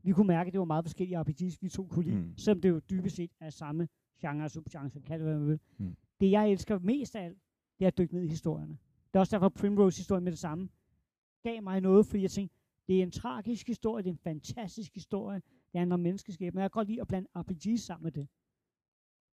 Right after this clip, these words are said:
Speaker 1: Det, det er en del, det er noget af det, der sender mig mest ved et R P G. Selvfølgelig, det er, med alt det er baseret, om det er turbaseret eller action, R P Gs gør ikke så meget så meget. Hvis det bliver brugt, er en kæmpe god historie.
Speaker 2: Men
Speaker 1: Øh, men,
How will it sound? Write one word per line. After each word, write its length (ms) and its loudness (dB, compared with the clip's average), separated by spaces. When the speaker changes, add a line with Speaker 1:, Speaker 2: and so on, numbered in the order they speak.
Speaker 1:
Det, 220 4
det 60 2
er 40 0
en 60 -10
del, 220 2
det 60 2
er 40 4
noget 140 2
af 20 -2
det, 80 -6
der 60 -4
sender 240 -4
mig 120 -4
mest 220 -6
ved 80 -10
et 80 -10
R 80 -8
P 80 -10
G. 320 -10
Selvfølgelig, 300 -4
det 100 4
er, 140 2
med 280 -6
alt 160 -8
det 60 -6
er 40 -6
baseret, 320 -4
om 120 -6
det 60 -8
er 100 -10
turbaseret 340 -2
eller 220 -2
action, 380 -8
R 80 2
P 40 2
Gs 60 -4
gør 100 0
ikke 140 -2
så 60 -6
meget 180 -4
så 80 -6
meget. 320 -6
Hvis 120 0
det 100 -16
bliver 160 -2
brugt, 300 6
er 160 6
en 60 4
kæmpe 360 4
god 220 8
historie. 460 8
Speaker 2:
Men 140 -4
Speaker 1:
Øh, 520 10
men, 180 10